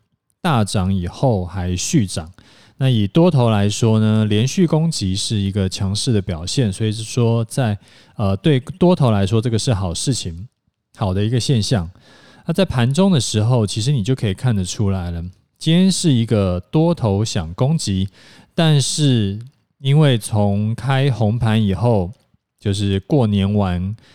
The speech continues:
开红盘以后到二月二十五号那一阵子的盘整区间呢，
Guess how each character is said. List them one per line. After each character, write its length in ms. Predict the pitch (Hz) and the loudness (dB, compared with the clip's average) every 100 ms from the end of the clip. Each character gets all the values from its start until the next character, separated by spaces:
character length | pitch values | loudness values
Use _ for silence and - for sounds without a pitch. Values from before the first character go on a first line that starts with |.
| _ _ | _ _
开 220 | - 135 | -2 0
红 160 | 120 117 | 2 2
盘 180 | 110 113 | 2 2
以 60 | |
后 180 | 101 117 | 2 0
到 400 | 107 117 104 92 | 0 0 0 0
二 160 | 98 123 | 0 0
月 140 | 110 110 | 2 2
二 120 | 117 | 0
十 200 | - 104 | 0 0
五 160 | 107 | 0
号 240 | 87 117 107 | 0 0 0
那 120 | 104 | 0
一 80 | 104 | 0
阵 300 | 101 113 95 | 0 -2 -2
子 140 | 92 | -6
的 120 | 90 92 | -6 -6
盘 260 | - 104 | -2 -2
整 200 | 139 110 | 0 -2
区 200 | 95 117 | 0 -2
间 240 | 117 120 117 | 0 0 0
呢， 240 | 117 123 | 0 0